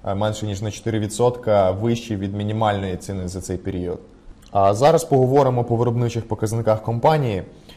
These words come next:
А, у серпні дві тисячі одинадцятого року виробництво прокату групою Є-, Є Н М З склало, е, двісті шістнадцять тисяч тонн,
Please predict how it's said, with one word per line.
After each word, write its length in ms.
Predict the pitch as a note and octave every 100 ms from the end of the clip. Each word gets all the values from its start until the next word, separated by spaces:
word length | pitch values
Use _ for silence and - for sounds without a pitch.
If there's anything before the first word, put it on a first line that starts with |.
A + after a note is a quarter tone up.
| - - G#2
А, 140 | G#2
у 120 | A#2
серпні 460 | - D3+ C3+ B2+ A#2
дві 140 | A2+
тисячі 400 | A#2 A#2 A#2 B2+
одинадцятого 640 | A#2 A#2+ A#2 A#2 A#2 A#2
року 280 | B2 A2 G#2+
виробництво 580 | G#2+ A2 A2+ A2+ - A2
прокату 560 | - A2+ - A2 - G#2
групою 600 | A2 A2+ A2+ G#2+ A2 G2+
Є-, 240 | A2 G#2+ -
Є 200 | G#2+ G#2+
Н 120 | A2
М 120 | A2+
З 280 | A2 A2 G2+
склало, 600 | G2 - G#2+ G#2 G#2 F#2+ - - - -
е, 120 | G#2+
двісті 340 | A2 A#2+ -
шістнадцять 540 | - A2 A#2+ A2 A2 G#2
тисяч 340 | A2 A#2+ -
тонн, 360 | - E3 F#3